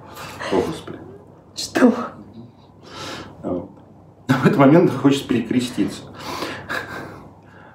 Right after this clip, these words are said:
Speaker 1: Вот, после слов Лярика. Вот, а, прежде всего, да, не младенец, не вот, вот этот ову-, не, не овуляшечный синдром,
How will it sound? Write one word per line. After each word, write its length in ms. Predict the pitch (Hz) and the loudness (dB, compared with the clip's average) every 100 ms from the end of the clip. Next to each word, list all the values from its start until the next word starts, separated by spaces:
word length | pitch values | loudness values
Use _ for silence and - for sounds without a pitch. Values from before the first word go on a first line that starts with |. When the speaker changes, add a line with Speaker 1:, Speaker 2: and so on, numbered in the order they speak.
| - | -6
Speaker 1:
Вот, 260 | 90 87 85 | -2 -2 -2
после 200 | 85 - | -6 -6
слов 280 | - 90 - | -4 -4 -2
Лярика. 380 | - - - - - - - - - - | -2 -2 -10 -16 -18 -20 -20 -18 -16 -2
Вот, 400 | 98 95 92 - | 2 2 0 -2
а, 800 | - - - - - - - - - - - - - - - | 0 2 2 0 -2 -6 -10 -12 -18 -20 -20 -20 -20 -20 0
прежде 240 | 143 143 | 4 4
всего, 140 | - 127 | 6 6
да, 200 | 123 90 | 6 4
не 180 | 90 123 | 4 6
младенец, 760 | 110 95 - 156 196 170 - | 8 6 6 6 8 4 2
не 420 | 107 107 104 95 90 | 2 4 6 4 4
вот, 300 | 92 - - - - - - - - - - | 4 4 -2 -16 -18 -16 -16 -16 -18 -2 4
вот 160 | - | 6
этот 280 | 117 - - | 4 2 2
ову-, 280 | 104 117 - | 4 6 6
не, 200 | 127 147 | 8 8
не 140 | 131 | 10
овуляшечный 640 | 147 147 147 107 - 101 104 | 10 10 8 6 2 0 0
синдром, 720 | - 101 104 160 202 220 - | 0 0 6 6 6 2 -6